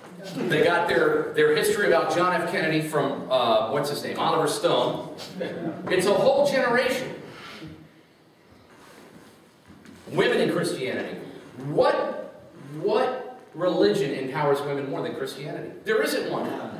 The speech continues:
There isn't one. What political party empowers women and celebrates women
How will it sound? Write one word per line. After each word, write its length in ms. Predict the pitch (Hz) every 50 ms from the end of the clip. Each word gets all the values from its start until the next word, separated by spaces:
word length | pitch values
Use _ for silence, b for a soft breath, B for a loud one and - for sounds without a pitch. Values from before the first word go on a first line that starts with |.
| - - - - - - - - - -
There 280 | 392 370 392 392 -
isn't 260 | - - - - -
one. 240 | 262 - - - - - - - - - - - - - - - - - - - - - - - - - - - - - -
What 280 | 147 208 226 220 240 240
political 400 | 247 254 277 277 269 - 254 - -
party 420 | - 254 285 311 - - - 180
empowers 540 | 180 175 175 180 185 175 170 160 151 147 151
women 200 | 151 151 147 135
and 100 | 135 131
celebrates 540 | - 170 156 147 151 143 139 139 131 - 139
women 460 | 143 160 160 156 - - - - -